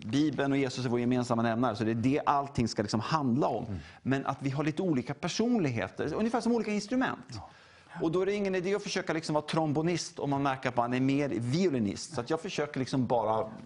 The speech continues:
Speaker 1: vara mig själv, helt enkelt.
Speaker 2: Ja.
Speaker 1: Men inte hålla igen.
Speaker 2: Nej.
Speaker 1: Kanske finns det liten kultur ibland i vårt land av att man ska liksom, man ska hålla igen lite grann. Och jag, jag,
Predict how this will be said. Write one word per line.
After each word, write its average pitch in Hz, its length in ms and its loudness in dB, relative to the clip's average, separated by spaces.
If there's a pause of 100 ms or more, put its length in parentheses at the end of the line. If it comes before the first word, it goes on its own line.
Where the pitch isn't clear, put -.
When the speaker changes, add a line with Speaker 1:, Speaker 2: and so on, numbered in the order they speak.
(180)
Speaker 1:
vara 117 240 -2
mig 117 120 -2
själv, 131 260 -2
helt 82 180 -8
enkelt. 90 320 -8 (300)
Speaker 2:
Ja. - 100 -8
Speaker 1:
Men 208 160 2
inte 233 200 2
hålla 220 220 -2
igen. 226 240 -2 (400)
Speaker 2:
Nej. 80 120 -10 (320)
Speaker 1:
Kanske 214 360 -2
finns 226 280 -2
det 196 80 -2
liten 196 520 -2
kultur 196 440 -2
ibland 170 300 0
i 151 40 -2
vårt 147 160 -2
land 151 260 0
av 120 60 0
att 123 100 -4
man 123 140 -4
ska 120 120 -8
liksom, 110 260 -6
man 131 80 -6
ska - 220 -6 (800)
hålla 143 220 0
igen 160 280 0
lite 113 180 -4
grann. 113 120 0
Och 127 60 0
jag, 139 160 -2
jag, 143 220 -2